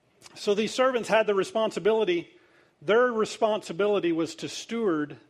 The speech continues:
that currency. <clears throat> In the parable, it was to steward the money. For us as Christians, it is to steward faith, to oversee that faith and manage it as if it were ours,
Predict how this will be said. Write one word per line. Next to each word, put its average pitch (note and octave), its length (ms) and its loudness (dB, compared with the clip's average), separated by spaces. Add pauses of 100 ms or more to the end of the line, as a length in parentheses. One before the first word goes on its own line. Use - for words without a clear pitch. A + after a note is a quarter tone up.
that D#3+ 260 0
currency. - 640 -6 (1600)
<clears throat> - 0 -
In E3 420 0
the E3 60 -2
parable, A3 440 4
it F#3 100 0
was D#3+ 140 -6
to D#3+ 120 -8
steward F#3+ 320 -2
the D3+ 60 -2
money. G#3 380 -2 (320)
For F3 200 0
us G#3 340 2
as E3 180 -4
Christians, A#3 640 -6 (320)
it F#3 120 0
is F#3+ 180 0
to F3 120 -8
steward F3+ 680 -2 (120)
faith, F3 560 0 (340)
to G3+ 140 0
oversee G#3 540 0
that D#3 260 0
faith D#3 320 -2
and D#3+ 160 -2
manage G3 340 0
it E3 120 0
as F3 240 0
if F#3+ 140 -2
it F#3+ 140 -2
were G3 220 0
ours, G3 480 -2